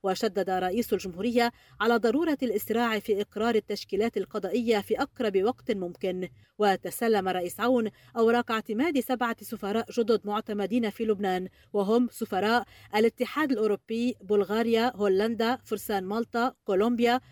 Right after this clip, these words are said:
سلوفاكيا والفيتنام. من القصر الجمهوري، مارسيل كرم العيلي، لبنان الحر.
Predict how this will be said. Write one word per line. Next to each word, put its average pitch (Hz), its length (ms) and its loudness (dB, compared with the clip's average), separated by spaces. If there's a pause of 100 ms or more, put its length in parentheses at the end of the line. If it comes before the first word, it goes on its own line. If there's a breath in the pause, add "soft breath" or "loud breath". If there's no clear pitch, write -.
(100)
سلوفاكيا 247 800 0
والفيتنام. 226 440 0 (540)
من 208 120 -2
القصر 196 380 -4
الجمهوري، 202 720 -2
مارسيل 196 460 -4
كرم 240 340 -2
العيلي، 208 480 0 (220)
لبنان 196 480 -2
الحر. 170 260 -6